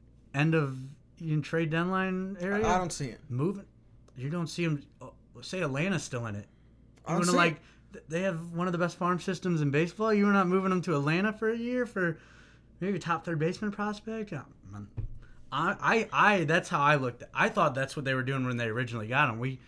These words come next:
Speaker 1: 'cause we gave up
Speaker 2: Nothing.
Speaker 1: nothing for him. I thought it, imme-, that's the first thing I thought. I was like, "We didn't give up much for him. We could d-, flip him pretty easy."
Speaker 2: We'll see. I don't
Speaker 1: We'll
Speaker 2: think,
Speaker 1: see.
Speaker 2: I don't think they're gonna flip him.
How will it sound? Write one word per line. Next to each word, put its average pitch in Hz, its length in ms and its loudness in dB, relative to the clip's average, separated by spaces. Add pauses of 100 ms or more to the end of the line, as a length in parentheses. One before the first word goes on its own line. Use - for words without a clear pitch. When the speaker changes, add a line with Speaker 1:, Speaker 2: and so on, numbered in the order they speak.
(240)
Speaker 1:
'cause 123 160 -2
we 135 160 -4
gave 147 240 0
up 113 240 -2 (720)
Speaker 2:
Nothing. 139 360 -6 (260)
Speaker 1:
nothing 135 580 2
for 131 300 -4
him. 101 300 -8 (600)
I 143 120 2
thought 147 240 0
it, 117 180 -8
imme-, 127 380 0
that's 139 160 -2
the 135 80 -4
first 151 280 -2
thing 170 160 0
I 156 40 -2
thought. 147 160 0
I - 20 0
was 107 120 -6
like, 104 140 -10
"We 123 200 -6 (420)
didn't 139 180 -4
give 165 140 -2
up 175 100 -2
much 170 200 -2
for 190 240 0
him. 123 160 -2
We 123 140 -4
could 113 320 -8
d-, 127 140 -12 (600)
flip 160 360 -2
him 123 200 -2
pretty 160 380 -2
easy." 123 500 -2 (520)
Speaker 2:
We'll 170 120 -4
see. 196 220 -4
I 156 80 -2
don't 160 100 -2
Speaker 1:
We'll 151 140 0
Speaker 2:
think, - 120 -6
Speaker 1:
see. 135 120 -20
Speaker 2:
I 185 100 0
don't 208 100 4
think 180 140 0
they're 156 100 -2
gonna 135 120 -4
flip 117 180 -12
him. 127 140 -14